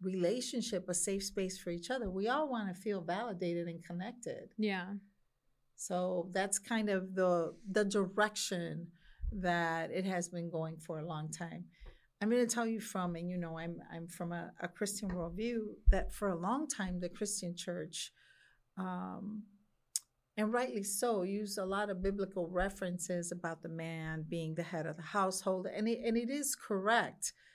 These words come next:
Speaker 1: However, you have to be careful within the context that that's happening. So what was going on? Marriage was put in the Christian community like, "Man, you better put up with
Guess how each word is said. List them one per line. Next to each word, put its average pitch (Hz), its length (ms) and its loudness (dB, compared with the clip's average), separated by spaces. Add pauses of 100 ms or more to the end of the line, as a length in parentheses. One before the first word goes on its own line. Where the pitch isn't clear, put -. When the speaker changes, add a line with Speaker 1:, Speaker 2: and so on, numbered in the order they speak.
(300)
Speaker 1:
However, 214 840 4
you 196 160 0
have 220 240 0
to 226 100 -6
be 202 140 -4
careful 180 760 2
within 180 360 0
the 160 100 -4
context 196 800 -2
that 170 200 -4
that's 170 280 -4 (140)
happening. 165 560 -4 (1300)
So 254 160 8
what 262 180 10
was 262 140 8
going 202 260 4
on? 139 200 0 (140)
Marriage 302 500 6
was 214 300 0
put 175 380 0 (100)
in 175 140 -2
the 165 80 -6
Christian 226 400 0
community 175 580 -4
like, 160 240 -4
"Man, 254 640 0
you 240 240 -2
better 240 240 2
put 220 240 -2
up 202 240 -2
with 180 260 -2